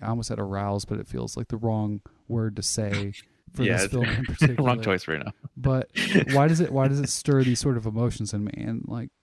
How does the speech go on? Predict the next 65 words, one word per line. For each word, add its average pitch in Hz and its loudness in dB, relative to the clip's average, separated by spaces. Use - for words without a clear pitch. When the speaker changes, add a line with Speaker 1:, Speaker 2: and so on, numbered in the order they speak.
Speaker 1:
something 147 2
I 143 4
really 127 4
like 120 0
to 120 -4
do 113 0
is 107 -2
I 110 0
like 110 -2
to 110 0
watch - -2
movies 110 2
that 101 -4
do 123 8
make 120 0
me 113 -4
feel 110 -4
a - -4
lot, 104 -4
and 110 -6
I 107 -4
can't 104 -6
quite - -6
understand 120 -4
why, 110 -4
and 113 -4
try 127 -2
to, 117 0
like, 113 -6
work 127 -2
myself 120 -2
back 107 -6
and 101 -8
figure 110 -6
out, 107 -16
and 117 -2
unpack 110 -2
and 110 -6
figure 110 -4
out - -6
why 101 -4
it 107 -8
does - -10
that. - -14
Speaker 2:
Man, 101 -2
you, 101 -2
you've 107 0
said 135 0
it 135 0
best. 151 -2
<laughs> - -8
You, 107 -6
I, 104 -4
I, 110 4
I, 107 4
again, 107 2
like, 98 2
I 101 2
really 104 2
just - -8
appreciate 90 -6
you - -8
just - -10
going 95 -2
over 95 0